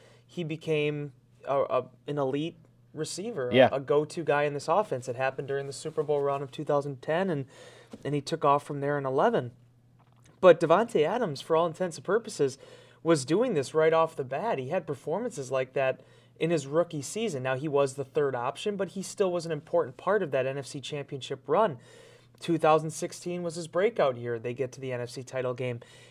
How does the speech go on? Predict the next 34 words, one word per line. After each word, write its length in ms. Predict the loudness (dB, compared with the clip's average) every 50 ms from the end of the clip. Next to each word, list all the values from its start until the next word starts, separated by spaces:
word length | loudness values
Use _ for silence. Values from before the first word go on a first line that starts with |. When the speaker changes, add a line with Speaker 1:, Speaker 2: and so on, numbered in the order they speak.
| -8
Speaker 1:
And 140 | -8 -6 -4
here 200 | 0 2 2 4
they 180 | 4 4 4 4
are 180 | 4 4 4
again. 480 | 2 0 -2 -6 -4 -4 -6 -8 -10 -16 _ _ -20
Statistically, 960 | -16 -12 -10 -8 -2 2 2 2 2 2 -4 0 4 6 6 6 6 4 0
twenty 360 | -2 -2 0 0 0 0 0
years 220 | 0 0 -2 -2 -4
from 140 | -6 -4
now, 120 | 0 0 0
people 280 | 0 -2 -2 -2 0
might, 220 | 0 2 0 0 0
might 200 | -2 -2 -2 0
not 180 | 0 2 2
look 180 | 2 2 0 0
at 120 | -4 -2
this 180 | -2 -2 -2 -4
as 60 | -6
his 160 | -8 -8 -6
finest 360 | -4 -4 -2 -2 -4 -6 -8 -8
season 300 | -8 -8 -6 -6 -6 -8
because 220 | -6 -6 -6 -6
he 40 | -6
missed 220 | -6 -6 -8 -8
the 60 | -12
four 260 | -8 -2 0 0 0 0
games 220 | -2 -4 -6 -6
with 100 | -8 -10
the 60 | -10
turf 340 | -8 -4 0 0 0 0 0
toe. 320 | -2 -2 0 0 0 -2 -4 -10 -20 -20 -20 -20 -20 -20 -20 -20 0 _
But 300 | 12 12 12 12 12 4 -16 _ _ -20 _ _ _ _ _ -2
Davante 440 | 4 4 6 6 4 4 4 4
Adams 460 | 6 6 6 4 2 -2 -4 -10 -14